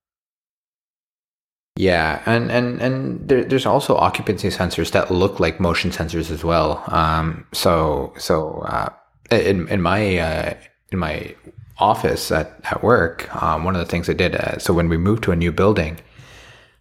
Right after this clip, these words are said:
uh, they actually embedded, uh, occupancy sensors into the lights as well. So motion as well as occupancy. So motion kinda says, "Hey, there is motion, so turn on the lights," whereas occupancy is, "Hey, this person is in the room for a set amount of time."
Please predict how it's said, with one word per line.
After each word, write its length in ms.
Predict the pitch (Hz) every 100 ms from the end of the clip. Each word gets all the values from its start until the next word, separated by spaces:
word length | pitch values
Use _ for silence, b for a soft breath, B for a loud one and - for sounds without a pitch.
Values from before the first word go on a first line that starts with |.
| -
uh, 320 | 90 82 78 -
they 220 | 95 104
actually 480 | 101 92 - 92 85
embedded, 560 | 87 85 85 85 80 -
uh, 320 | 78 80 76
occupancy 520 | 85 - - 95 -
sensors 520 | 80 76 78 - 110 -
into 220 | 85 85
the 100 | 78
lights 300 | 78 71 -
as 160 | -
well. 320 | 85 87 - -
So 480 | - 90 78 78 - _
motion 340 | 95 98 - 90
as 160 | 80
well 160 | 87 87
as 100 | 78
occupancy. 440 | 78 - 82 -
So 140 | - 85
motion 340 | 82 - 85
kinda 300 | - 85 80
says, 300 | - 80 78
"Hey, 180 | - 95
there 160 | 82 82
is 140 | 87
motion, 460 | 78 78 - 117 - -
so 140 | 80
turn 220 | - 85
on 120 | 82
the 100 | 78
lights," 340 | 78 95 80 -
whereas 240 | 80 78
occupancy 560 | - 92 87 82 80 80
is, 180 | 78 - B B B B
"Hey, 180 | - 98
this 160 | 87 -
person 360 | - - 113
is 220 | 85 80 -
in 220 | 107 101
the 100 | 92
room 340 | 85 92 87
for 180 | - 73
a 60 | 76
set 260 | - 82
amount 260 | 80 78 76
of 80 | -
time." 480 | 127 117 78 92